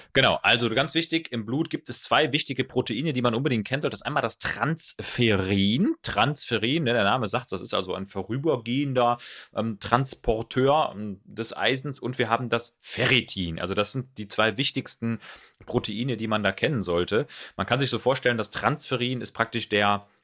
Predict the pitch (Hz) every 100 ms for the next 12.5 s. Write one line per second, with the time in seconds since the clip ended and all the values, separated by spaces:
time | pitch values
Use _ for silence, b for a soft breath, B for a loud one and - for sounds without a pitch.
0 | - 95 101 104 147 - - 143 151 156
1 | - - 127 143 127 113 113 85 113 147
2 | 123 107 104 107 98 - 127 117 101 98
3 | 127 175 143 101 98 95 117 107 - 95
4 | 98 113 98 92 95 - 110 - 101 110
5 | 113 - - 107 104 123 - 110 117 117
6 | - - 113 110 101 101 101 B B B
7 | - 98 98 117 117 110 - 110 113 101
8 | - 104 107 98 90 95 95 - 95 98
9 | 101 92 - 107 113 120 - 104 104 -
10 | - 90 101 110 110 107 - 107 104 101
11 | 85 98 107 98 92 - - 98 117 98
12 | 92 87 123 156 156